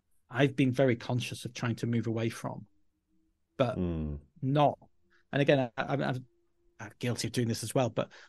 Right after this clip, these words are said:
Speaker 1: not, not just trying to chuck stuff out because it's out of fashion, you know,
Speaker 2: Mm.
Speaker 1: trying to do that in a way that's discerning.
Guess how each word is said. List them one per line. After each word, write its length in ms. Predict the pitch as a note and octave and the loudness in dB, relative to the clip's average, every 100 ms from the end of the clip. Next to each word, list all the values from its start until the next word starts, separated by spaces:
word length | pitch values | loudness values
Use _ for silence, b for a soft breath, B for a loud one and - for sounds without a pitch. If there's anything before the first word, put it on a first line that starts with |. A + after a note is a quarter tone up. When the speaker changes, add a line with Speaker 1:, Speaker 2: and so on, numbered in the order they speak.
| - | -2
Speaker 1:
not, 360 | D#3 D#3+ D3+ - _ _ _ _ _ - | 2 4 4 0 _ _ _ _ _ -4
not 260 | D#3 E3 - | 2 2 2
just 180 | C#3+ - | -2 2
trying 140 | C#3 | 2
to 80 | B2+ | 2
chuck 280 | B2+ B2+ - | 0 -4 -2
stuff 240 | C3 B2 | -2 0
out 260 | B2 A#2 B2 _ _ _ _ _ _ _ | 0 0 -4 _ _ _ _ _ _ _
because 320 | B2+ B2+ A#2+ A#2+ | -4 -2 -4 -4
it's 140 | - | -4
out 180 | A#2 B2 | -4 -4
of 80 | A#2 | -4
fashion, 460 | B2+ - - A#2 _ _ _ _ _ - | -4 -4 -10 -14 _ _ _ _ _ -8
you 100 | B2 | -4
know, 80 | |
Speaker 2:
Mm. 300 | E2+ E2 D#2 D#2 _ - | -2 -4 -6 -10 _ 0
Speaker 1:
trying 200 | D3+ C3 | 2 2
to 100 | C3 | 6
do 100 | C3+ | 6
that 120 | C3 | 6
in 80 | B2+ | 4
a 60 | B2 | 4
way 160 | B2 | 4
that's 180 | A2+ - | 2 -4
discerning. 560 | - - G2+ A2 G#2+ | -4 0 0 0 -6